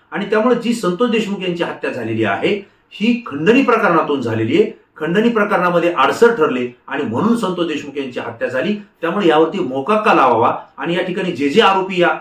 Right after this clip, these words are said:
अ, संघटितपणे येत आहेत यांच्यावर सुद्धा मोक्का लावावा ही मागणी सुरेश धस यांनी केली होती. आणि त्यामुळं जरांगे पाटील जसं मराठा समाजाचे दैवत आहेत,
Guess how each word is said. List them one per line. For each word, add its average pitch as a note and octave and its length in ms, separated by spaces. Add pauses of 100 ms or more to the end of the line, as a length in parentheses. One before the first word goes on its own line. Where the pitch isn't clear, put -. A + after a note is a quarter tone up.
अ, A#2 160
संघटितपणे D#3+ 640
येत B2+ 160
आहेत A2 160 (280)
यांच्यावर C#3+ 400
सुद्धा E3 240
मोक्का C#3+ 360
लावावा A#2 380 (260)
ही G#3+ 200
मागणी - 300
सुरेश C#3 260
धस A2 200
यांनी C3 140
केली - 180
होती. - 260 (200)
आणि F3 180
त्यामुळं F#3 360 (320)
जरांगे F3 360
पाटील F#3+ 340
जसं F3 340
मराठा D3+ 300
समाजाचे D3+ 560
दैवत C#3+ 460
आहेत, F#2+ 140